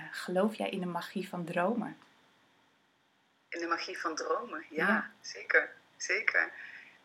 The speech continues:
Speaker 2: Die heb ik eigenlijk ontdekt. Ik denk dat ik daar, eh, op jongere leeftijd nog niet zo, eh,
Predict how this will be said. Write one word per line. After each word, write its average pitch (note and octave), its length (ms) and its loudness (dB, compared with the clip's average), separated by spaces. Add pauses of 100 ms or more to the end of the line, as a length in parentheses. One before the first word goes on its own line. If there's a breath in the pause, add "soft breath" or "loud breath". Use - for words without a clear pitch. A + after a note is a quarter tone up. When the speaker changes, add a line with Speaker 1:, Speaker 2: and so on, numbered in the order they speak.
(180)
Speaker 2:
Die F#3+ 100 6
heb G3 80 6
ik - 80 2
eigenlijk F#3+ 400 4
ontdekt. F#3 440 -4
Ik - 140 -6
denk F3 360 0
dat - 180 0
ik - 120 -10
daar, E3 340 10
eh, D#3+ 140 4
op E3 100 -2
jongere F#3+ 340 0
leeftijd E3 380 2
nog E3+ 140 -6
niet F3 200 -8
zo, D#3 380 2
eh, E2 220 4